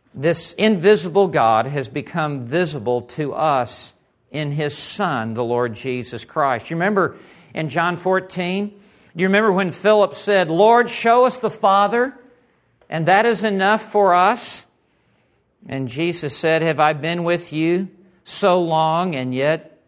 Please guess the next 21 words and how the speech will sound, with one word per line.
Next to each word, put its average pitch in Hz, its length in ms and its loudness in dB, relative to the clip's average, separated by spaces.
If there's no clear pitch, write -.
you 135 200 -6
have 139 120 -4
not 143 300 -6
come 151 240 -8
to 147 120 -8
know 143 200 -4
me? 139 560 -8
He 170 280 -2
who 147 360 -4
has 127 560 -2
seen 170 880 -6
me 135 520 -4
has 120 180 -10
seen 120 300 -8
the 104 60 -10
Father." 104 480 -8
There 160 320 2
are 147 60 2
only 160 420 -4
two 165 580 -4
possibilities. 139 1000 -4